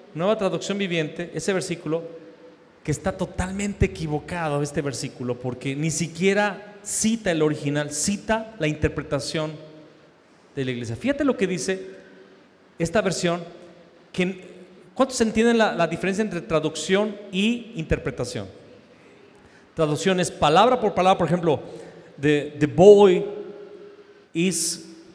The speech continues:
playing in the garden". ¿Ok? The boy, el muchacho, is playing, está jugando, in the garden, en el jardín. ¿Ok? Hice una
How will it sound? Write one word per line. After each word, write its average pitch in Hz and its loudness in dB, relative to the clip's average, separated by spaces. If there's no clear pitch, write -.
playing 165 2
in 156 -4
the 156 4
garden". 135 6
¿Ok? - -16
The 131 0
boy, 180 8
el 127 -4
muchacho, 170 -4
is 185 -2
playing, 202 0
está 165 -4
jugando, 185 0
in 165 -2
the 160 4
garden, 123 2
en 131 -4
el 127 -4
jardín. 113 -6
¿Ok? - -8
Hice 202 6
una 262 4